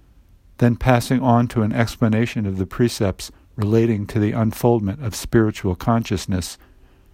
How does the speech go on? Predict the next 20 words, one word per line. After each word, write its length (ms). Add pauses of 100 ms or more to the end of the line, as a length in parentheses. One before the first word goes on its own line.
(280)
which 180
is 140
indeed 440
the 100
keynote 580
of 160
the 80
little 260
manual. 640 (1900)
We 100
will 160
endeavor 340
to 120
make 300
a 180
little 240
plainer 480
to 160
the 100
student 460